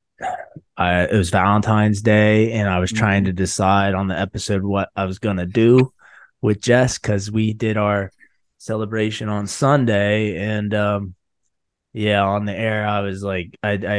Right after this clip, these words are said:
Speaker 1: admitted that I told Jess it was a surprise, and I hadn't planned the surprise yet. So
Speaker 2: <laughs>
Speaker 1: the surprise ended up being,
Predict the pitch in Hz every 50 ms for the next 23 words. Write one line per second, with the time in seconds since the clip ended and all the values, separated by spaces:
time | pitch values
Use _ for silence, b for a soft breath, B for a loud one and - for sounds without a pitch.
0 | 101 101 101 101 104 104 101 104 95 92 95 98 92 85 - - - _ _ -
1 | 107 107 104 104 104 - - 117 113 107 104 117 107 98 92 - - 101 - -
2 | 113 95 87 92 - 76 - - 110 - - - 117 113 113 113 113 120 120 120
3 | 123 123 - - - b b b b b b 110 104 92 92 98 101 104 110 110
4 | 98 98 87 - _ _ - 113 107 104 101 92 87 92 90 - - - 107 104
5 | 98 95 95 90 92 95 90 87 87 80 - - - 110 101 98 98 101 101 -
6 | - - 269 - - 123 107 - - - 156 165 180 202 185 185 170 160 151 139
7 | 135 131 127 131 131 131 127 120 113 110 107 107 110 110